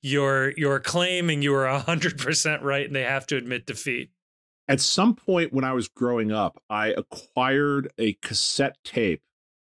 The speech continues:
Speaker 2: of a band called Da Yoopers. That was a polka band
Speaker 1: <laughs>
Speaker 2: from the Upper Peninsula. And I don't know how I ended up with this cassette. I don't know where I found it, but it was comedy polka music that was not related to Weird Al Yankovic.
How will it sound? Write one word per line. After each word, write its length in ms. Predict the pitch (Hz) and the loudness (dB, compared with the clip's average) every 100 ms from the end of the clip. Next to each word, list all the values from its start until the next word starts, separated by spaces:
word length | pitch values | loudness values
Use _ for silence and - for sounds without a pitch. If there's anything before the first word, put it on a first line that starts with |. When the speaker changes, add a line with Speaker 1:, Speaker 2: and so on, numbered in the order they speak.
| _ _ _ | _ _ _
Speaker 2:
of 180 | 120 110 | 0 0
a 40 | 101 | -2
band 520 | 80 120 123 127 - | -2 -2 -2 -2 -4
called 480 | - 120 104 98 85 _ _ | -2 0 0 -2 -6 _ _
Da 160 | 131 127 | 0 2
Yoopers. 800 | 117 101 92 90 78 69 - - - - | 4 4 2 0 -2 0 -2 -2 -8 -2
That 100 | 127 | 2
was 140 | 127 127 | 4 4
a 140 | 110 - | 0 -2
polka 340 | - 160 156 | -2 0 0
band 480 | 123 120 104 101 98 - - - | 0 0 0 0 -2 -4 -6 -6
Speaker 1:
<laughs> 300 | - - - | -8 -2 2
Speaker 2:
from 400 | 139 131 131 123 | 4 4 2 2
the 140 | 123 | 2
Upper 240 | - 123 123 | 2 0 0
Peninsula. 600 | - 113 110 - 92 80 | -2 -2 0 0 0 0
And 100 | 110 | 0
I 100 | 143 | 0
don't 100 | 170 | 0
know 120 | 139 | -2
how 400 | 104 131 156 175 | -2 0 2 2
I 160 | 160 160 | 2 2
ended 160 | 151 | 0
up 120 | 147 | 0
with 140 | - 120 | 0 0
this 140 | 139 | 0
cassette. 420 | - 131 143 135 | 2 0 0 0
I 60 | 127 | 0
don't 100 | 123 | 0
know 80 | 113 | 2
where 180 | 117 123 | 2 0
I 100 | 113 | -4
found 360 | 131 123 117 | -2 -2 0
it, 160 | 101 90 _ _ _ _ | 0 -2 _ _ _ _
but 160 | 120 117 | 2 4
it 180 | 117 113 | 4 4
was 580 | 127 120 110 98 - - _ _ _ _ - | 2 4 2 2 0 -4 _ _ _ _ -6
comedy 600 | - - 180 196 196 170 - | -2 2 4 4 4 0 0
polka 340 | 170 165 165 | 0 2 2
music 440 | 131 127 113 127 | 4 4 2 0
that 100 | - | 0
was 140 | 107 101 | 0 0
not 280 | 113 135 139 | 0 0 2
related 360 | 127 127 123 113 | 2 2 0 0
to 60 | |
Weird 340 | 104 110 117 110 | 2 2 2 2
Al 120 | 101 | 2
Yankovic. 540 | 98 98 - 78 71 | 0 -2 -4 -6 -8